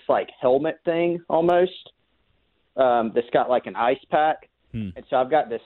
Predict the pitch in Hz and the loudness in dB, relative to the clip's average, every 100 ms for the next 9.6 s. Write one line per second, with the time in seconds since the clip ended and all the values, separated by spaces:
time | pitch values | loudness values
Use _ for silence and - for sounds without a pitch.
0 | - 165 175 170 - _ - 156 151 143 | 0 2 2 -4 -10 _ -2 -2 -2 -4
1 | 147 139 131 127 127 120 117 110 127 113 | -4 -2 0 2 0 0 -4 0 2 0
2 | - - - _ - 131 120 135 139 127 | -2 -12 -20 _ -20 -12 0 2 4 4
3 | 113 - 127 131 127 - 135 131 110 - | 2 -2 -4 -4 -4 -6 -4 -2 -6 -6
4 | - - - 156 120 101 - 120 113 104 | -16 -20 0 4 4 0 -8 -12 -6 -4
5 | 107 107 92 90 _ - 117 113 120 - | -2 0 0 -4 _ -2 0 2 2 2
6 | 117 113 107 113 113 104 98 117 117 110 | 2 0 2 2 2 0 0 2 2 -2
7 | - - - 110 117 113 - 110 110 104 | -6 -4 -2 -2 0 2 4 4 4 2
8 | 104 101 101 - 104 - 104 - - 269 | 2 2 -2 -2 -6 -6 -8 -8 -6 -6
9 | - _ _ - 135 123 | -6 _ _ 0 0 0